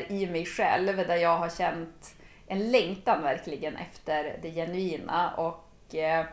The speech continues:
därför så plockade jag fram ett gammalt avsnitt med Birgitta Korbell från Lerins lärlingar som var med. Det är nästan två år sedan som hon var med i Glädjepodden.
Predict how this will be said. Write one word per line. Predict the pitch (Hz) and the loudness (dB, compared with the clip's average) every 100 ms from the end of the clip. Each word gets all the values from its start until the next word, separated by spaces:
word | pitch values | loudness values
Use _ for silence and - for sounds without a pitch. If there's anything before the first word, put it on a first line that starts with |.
| - - - | -12 -20 -12
därför | 190 202 - 208 | 2 4 4 0
så | 202 | -4
plockade | 185 185 175 | -2 0 0
jag | 185 | 0
fram | 254 254 233 240 | 2 4 4 2
ett | 180 - | -4 -4
gammalt | 170 160 - | -2 -4 0
avsnitt | 208 185 190 - 254 - - - | 2 2 2 -2 -4 -4 -10 -12
med | 185 170 165 170 175 - - - - - | -6 0 2 0 -4 -14 -20 -20 -20 -18
Birgitta | 175 190 196 214 - 202 | -6 -4 -2 -6 -4 -6
Korbell | - 196 190 190 - 185 226 269 - | -2 -4 2 2 4 2 0 -2 -6
från | 190 175 175 | -2 -2 0
Lerins | 175 175 175 175 180 | 0 0 -2 -6 -4
lärlingar | 208 185 180 208 220 135 170 196 202 | 4 6 6 4 0 0 0 0 -2
som | 180 170 | -6 -4
var | 165 | -4
med. | 165 156 165 | 0 0 2
Det | 196 | 2
är | |
nästan | 185 185 165 160 | 0 -2 -4 -4
två | - 180 185 | -4 -2 2
år | 226 208 | 4 2
sedan | 151 156 | -2 -6
som | 165 170 | -6 -8
hon | 165 | -6
var | 156 | -6
med | 151 | -4
i | 147 | -6
Glädjepodden. | 147 147 143 - - 101 147 170 208 220 | -2 0 0 -4 -8 -8 -2 0 -2 -6